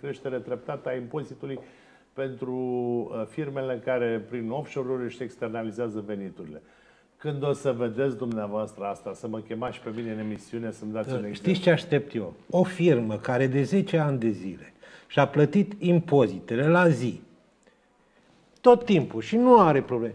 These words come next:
Speaker 2: Bă, să vină unul să facă un proiect de lege, bă, la ăsta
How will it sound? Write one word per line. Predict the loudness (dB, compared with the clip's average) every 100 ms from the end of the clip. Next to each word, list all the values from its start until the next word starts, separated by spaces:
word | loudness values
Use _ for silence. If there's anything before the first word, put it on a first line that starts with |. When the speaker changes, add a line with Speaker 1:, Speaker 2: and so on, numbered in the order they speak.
| -10 4
Speaker 2:
Bă, | 4
să | 6 6
vină | 6 8 10
unul | 8 8 6 4
să | 2 -4
facă | 2 2 2
un | -4
proiect | -4 -2 0 0
de | -2
lege, | -2 -4 -6 2
bă, | 6 8
la | 8 6
ăsta | 4 6 6 6 0